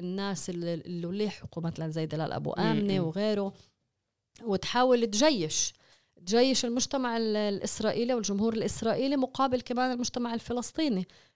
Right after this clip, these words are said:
Speaker 1: اللي بيصير في عنده هذا الخوف وبيصير يسأل وشو صار مع دلال، واللي دلال تمثل، يعني، آه، نموذج، آه، مهم بالمجتمع الفلسطيني.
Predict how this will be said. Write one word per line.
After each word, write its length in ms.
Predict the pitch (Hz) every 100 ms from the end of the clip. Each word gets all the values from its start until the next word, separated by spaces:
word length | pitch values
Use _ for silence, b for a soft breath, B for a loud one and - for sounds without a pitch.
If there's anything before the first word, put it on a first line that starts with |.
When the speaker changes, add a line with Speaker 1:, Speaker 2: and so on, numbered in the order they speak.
| _
Speaker 1:
اللي 120 | 190
بيصير 280 | 190 - 196
في 120 | -
عنده 240 | 185 202
هذا 220 | 190 185 180
الخوف 420 | 175 - 302 247
وبيصير 320 | 185 - 185
يسأل 400 | 254 - - 254
وشو 180 | 233 185
صار 240 | - 202
مع 160 | 202 175
دلال، 420 | 180 226 269 254
واللي 460 | 196 185 180 170 180
دلال 380 | 175 202 208
تمثل، 500 | 208 202 226 - 202
يعني، 400 | 180 175 180 180 B B B B _ _
آه، 120 | 202
نموذج، 640 | 190 196 233 214 202 - 185
آه، 220 | 185 175
مهم 480 | 175 175 247 294 254
بالمجتمع 520 | 240 240 - 247 214
الفلسطيني. 840 | 208 - 214 202 - 226 214 208